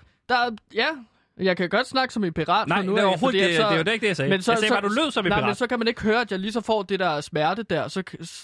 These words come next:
Speaker 1: så kan jeg bare snakke løs sådan her, kan jeg snakke hele igennem programmet.
Speaker 2: Ja, men lad os nu, lad du lige mig tage over her,
Speaker 1: Ja.
Speaker 2: fordi at,
Speaker 1: Ej.
Speaker 2: øh, han satte os jo også på en anden motion, mission, og han sagde, find et hold, et sportshold at holde med.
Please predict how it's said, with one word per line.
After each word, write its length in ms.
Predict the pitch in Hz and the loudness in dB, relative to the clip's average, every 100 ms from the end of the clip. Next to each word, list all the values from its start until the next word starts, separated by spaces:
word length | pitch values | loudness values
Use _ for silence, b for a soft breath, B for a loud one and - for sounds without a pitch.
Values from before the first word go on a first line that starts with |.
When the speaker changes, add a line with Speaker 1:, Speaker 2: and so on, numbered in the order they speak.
| - | -6
Speaker 1:
så 120 | 202 | -2
kan 100 | 196 | 2
jeg 80 | 190 | 2
bare 160 | 190 240 | 2 2
snakke 320 | 262 262 262 | 0 0 2
løs 320 | 269 254 240 | 4 2 0
sådan 300 | 196 180 175 | -2 -2 0
her, 260 | 170 160 151 | 0 -2 -2
kan 140 | 160 | -4
jeg 100 | 151 | -4
snakke 400 | - 160 151 - 160 | -4 -4 -4 -2 0
hele 240 | 175 180 | 2 0
igennem 360 | 185 180 175 170 | 0 0 0 -2
programmet. 460 | 165 170 170 165 156 | 0 0 0 -2 -2
Speaker 2:
Ja, 60 | 135 | 0
men 80 | 139 | 2
lad 120 | 151 | 2
os 120 | 160 | 2
nu, 140 | 175 175 | 2 4
lad 160 | 160 | 2
du 340 | 196 311 339 294 | 2 2 4 2
lige 220 | 240 233 | 2 2
mig 240 | 180 160 | 2 0
tage 140 | 190 160 | -2 0
over 140 | 151 | 2
her, 80 | 151 | 2
Speaker 1:
Ja. 60 | |
Speaker 2:
fordi 460 | 151 160 214 233 233 | 2 2 2 2 0
at, 220 | - 170 220 | 0 2 4
Speaker 1:
Ej. 380 | 269 165 160 | 4 4 4
Speaker 2:
øh, 280 | 156 151 147 | 4 4 2
han 140 | 143 175 | 0 0
satte 200 | 214 226 | 0 0
os 100 | - | 2
jo 100 | 170 | 0
også 140 | 175 | 2
på 100 | 175 | 0
en 60 | 170 | 0
anden 180 | 143 160 | 0 0
motion, 340 | 156 147 127 B B | 0 -2 -4 B B
mission, 320 | 135 135 131 | -2 -2 -2
og 100 | 143 | -4
han 140 | 165 180 | -4 0
sagde, 220 | 170 165 B B | 0 0 B B
find 380 | - - - - - _ _ - | -8 -2 -2 -4 -18 _ _ -2
et 140 | 175 | -2
hold, 280 | - 175 190 - | 0 0 0 -4
et 80 | 160 | -10
sportshold 960 | - - 262 277 285 - 170 180 180 - B B | -6 2 2 4 2 0 0 2 0 -2 B B
at 100 | 147 | 0
holde 240 | 165 156 | 2 2
med. 160 | 127 | 0